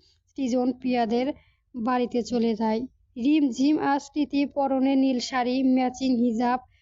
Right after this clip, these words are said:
অতি সামান্য সাজ। সৃজন ওদের সামনেই ম্যাচিং করে নীল পাঞ্জাবি পরে দুজনে প্রিয়ার বোন নীলা আর চাচাতো বোন ঋতুর সাথে গল্প করছে। এখানে আসার পর ওদের সাথে বেশ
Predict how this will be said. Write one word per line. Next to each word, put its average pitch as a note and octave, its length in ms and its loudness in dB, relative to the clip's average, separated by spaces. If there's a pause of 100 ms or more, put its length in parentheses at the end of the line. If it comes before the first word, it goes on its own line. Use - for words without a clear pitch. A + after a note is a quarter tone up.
(180)
অতি C#4+ 240 0
সামান্য C4 440 0 (120)
সাজ। A3+ 380 -2 (960)
সৃজন E4+ 400 2
ওদের D#4+ 400 2
সামনেই D4+ 540 2
ম্যাচিং D4 460 2
করে C#4+ 300 0
নীল C#4+ 300 4
পাঞ্জাবি C4 480 0
পরে B3 340 0
দুজনে B3+ 480 0
প্রিয়ার C4 440 -2
বোন B3 320 0 (120)
নীলা B3 300 2 (120)
আর A#3+ 180 0 (360)
চাচাতো D4 440 -4
বোন B3+ 300 0
ঋতুর C4 280 0
সাথে B3+ 340 -4
গল্প A#3+ 400 -2
করছে। A#3 480 -4 (800)
এখানে D4+ 400 0
আসার D#4 360 0
পর D4+ 280 0
ওদের D4 300 0
সাথে D4+ 300 -4
বেশ C4+ 260 0